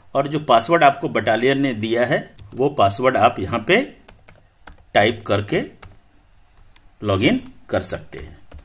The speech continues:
पासवर्ड आपको अगर भूल गए होंगे, याद नहीं है, तो ये पासवर्ड आप बटालियन से दोबारा मांग सकते हैं।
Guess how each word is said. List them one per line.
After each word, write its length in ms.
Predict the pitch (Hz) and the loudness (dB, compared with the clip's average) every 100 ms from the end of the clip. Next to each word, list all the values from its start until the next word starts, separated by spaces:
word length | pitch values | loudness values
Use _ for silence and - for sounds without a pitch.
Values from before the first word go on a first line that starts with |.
| - _ _ _ | -20 _ _ _
पासवर्ड 420 | 95 92 - 135 139 - - - - - - - | -2 -2 2 2 2 -8 -20 -20 -20 -20 -10 -2
आपको 300 | 98 - 120 | -2 2 2
अगर 180 | 107 110 | 2 0
भूल 280 | 95 117 127 | 2 2 4
गए 180 | 135 | 4
होंगे, 280 | 131 139 160 - - | 4 4 2 -2 -2
याद 260 | 101 98 107 | 4 4 4
नहीं 300 | 104 127 147 | 4 6 8
है, 140 | 185 - - - - - | 6 2 -10 -20 -20 -6
तो 60 | |
ये 160 | 110 120 | 2 4
पासवर्ड 440 | 131 117 - 123 120 | 6 6 6 2 2
आप 120 | 110 | 2
बटालियन 420 | 101 104 98 113 | 2 4 4 2
से 140 | 110 | 0
दोबारा 360 | 110 98 90 131 | 0 2 4 4
मांग 220 | 135 127 | 2 2
सकते 340 | 135 131 - 139 | 2 0 2 2
हैं। 220 | 139 180 | 2 -2